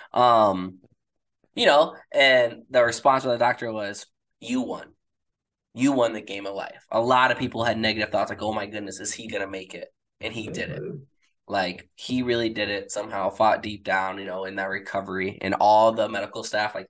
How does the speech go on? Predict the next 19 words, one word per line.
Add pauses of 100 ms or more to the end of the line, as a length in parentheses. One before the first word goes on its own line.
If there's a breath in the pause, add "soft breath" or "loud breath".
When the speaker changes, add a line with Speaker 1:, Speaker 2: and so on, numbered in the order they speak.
Speaker 1:
thank
you
so
much. (440)
This
is
why, (120)
reason
why
they
get
paid
big
bucks.
They
saved
a
man's
life.